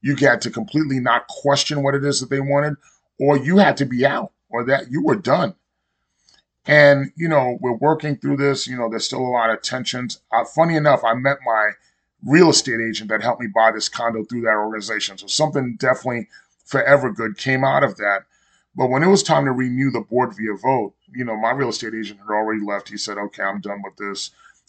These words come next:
I felt like I needed to ride it out and, and work towards the mission of what it is that we were doing. You know, before I, I knew I wanted to eventually leave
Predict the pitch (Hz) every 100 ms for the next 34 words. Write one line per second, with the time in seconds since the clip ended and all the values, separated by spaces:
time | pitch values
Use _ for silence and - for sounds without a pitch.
0 | - - 147 143 123 117 107 110 113 110
1 | - 104 104 107 107 107 107 107 101 95
2 | _ 110 104 107 113 - 113 110 - 101
3 | 107 - 101 98 107 101 107 107 107 104
4 | 98 95 110 127 143 143 - _ _ _
5 | - 110 120 107 92 107 - 113 110 107
6 | - 117 135 151 135 123 117 107 107 104
7 | 104 113 104 95 85 104 139 160 170